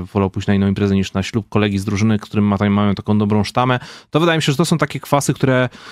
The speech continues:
e, mogą, em, w życiach normalnych, szarych ludzi, takich jak my, nie przyjście na wesele to jest to obraza. W szczególności jeśli w tym czasie idziesz na jakiś melanż do kogoś tam innego.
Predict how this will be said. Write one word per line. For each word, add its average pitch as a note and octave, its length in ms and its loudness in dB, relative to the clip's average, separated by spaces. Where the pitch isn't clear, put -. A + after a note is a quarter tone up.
e, A#2+ 200 2
mogą, A#2 720 2
em, G#2 720 2
w A2+ 220 -4
życiach D3 440 0
normalnych, E3 640 2
szarych G3 360 0
ludzi, D3+ 340 2
takich C3 380 0
jak - 240 -4
my, A#2 440 2
nie C3 160 2
przyjście F3+ 400 2
na C#3+ 120 2
wesele C#3 340 0
to C3 80 0
jest A#2 120 0
to A2 100 0
obraza. G2 560 0
W - 40 -14
szczególności B2+ 460 2
jeśli A2+ 180 0
w - 40 -6
tym A#2 160 0
czasie A2+ 240 0
idziesz G2+ 200 -2
na G#2 80 2
jakiś - 240 -6
melanż F2+ 300 0
do G2 80 -6
kogoś F#2 260 -6
tam F#2 180 -2
innego. F#2 360 -4